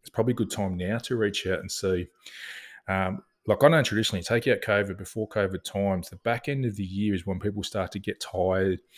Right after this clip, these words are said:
especially seeing as we haven't been able to go on holidays or anywhere this year. It's understandable even more so now if, if everyone is just fatigued and just, you know,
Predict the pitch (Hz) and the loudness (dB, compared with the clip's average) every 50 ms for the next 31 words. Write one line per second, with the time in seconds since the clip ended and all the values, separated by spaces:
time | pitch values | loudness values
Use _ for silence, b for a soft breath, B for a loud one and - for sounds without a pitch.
0 | B B B B B B B - - 127 123 - - 110 - - 107 101 98 92 | B B B B B B B -2 2 2 4 4 4 2 2 2 2 2 0 0
1 | - 101 95 95 92 90 92 95 92 90 92 - 95 90 80 92 90 95 95 95 | -2 -2 -2 -2 -2 -2 -2 0 -2 -2 0 -2 -2 -2 0 0 0 2 2 2
2 | 92 92 90 92 92 92 92 92 92 92 92 85 95 87 - - 95 87 90 90 | 0 0 0 0 -2 -2 0 0 2 2 0 0 0 -2 -2 -2 -2 -4 -4 -4
3 | - - _ _ _ _ _ _ _ _ _ _ _ _ _ _ _ - - - | -6 -8 _ _ _ _ _ _ _ _ _ _ _ _ _ _ _ -10 -8 -8
4 | - - - - 104 101 98 95 - - 104 98 101 90 98 98 98 92 87 87 | -8 -8 -8 -6 -6 -4 -4 -4 -4 -4 -4 -4 -2 -2 -2 -2 -4 -4 -4 -4
5 | 87 98 110 107 - - 117 110 101 98 95 90 87 - - - 110 95 101 104 | -2 -2 0 0 0 0 0 0 0 0 0 -2 -4 -6 -8 -6 -6 -4 -4 -4
6 | 98 98 98 92 90 90 - - 98 - - - 92 - - 95 95 98 95 - | -2 -2 -2 -2 -2 -4 -6 -6 -6 -6 -8 -8 -8 -4 0 0 0 2 2 0
7 | 101 95 90 92 90 - - - 104 90 | 0 0 0 0 -2 -2 -4 -6 -6 -8